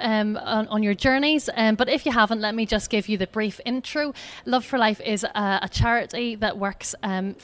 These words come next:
in, uh, mostly in education. Um, we, uh, have our vision very much is to inform choice. Uh, we work mostly with young people, um, trying to help them to have a healthy respect for themselves,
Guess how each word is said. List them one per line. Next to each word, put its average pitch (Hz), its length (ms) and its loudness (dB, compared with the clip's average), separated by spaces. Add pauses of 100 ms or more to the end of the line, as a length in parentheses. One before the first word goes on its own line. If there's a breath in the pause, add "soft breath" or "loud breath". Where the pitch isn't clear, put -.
in, 202 400 0
uh, 196 160 0
mostly 254 360 0
in 220 60 2
education. 240 720 0 (320 loud breath)
Um, 202 440 0
we, 208 360 -2
uh, 196 260 -4
have 226 260 0
our 190 140 2
vision 269 400 0
very 220 200 4
much 214 280 -2
is 196 280 -4
to 202 380 -4
inform 214 640 -4 (220 soft breath)
choice. 208 520 -4 (240 loud breath)
Uh, 208 140 2
we 226 100 0
work 226 220 2
mostly 247 340 -2
with 214 200 0
young 226 280 0
people, 277 420 -4 (520)
um, 220 300 2
trying 254 320 0
to 254 80 -4
help 196 300 -4
them 294 200 -2
to 262 80 -8
have 202 220 -2
a 202 40 -2
healthy 214 360 -2
respect 196 500 -6
for - 140 -8
themselves, 233 720 -4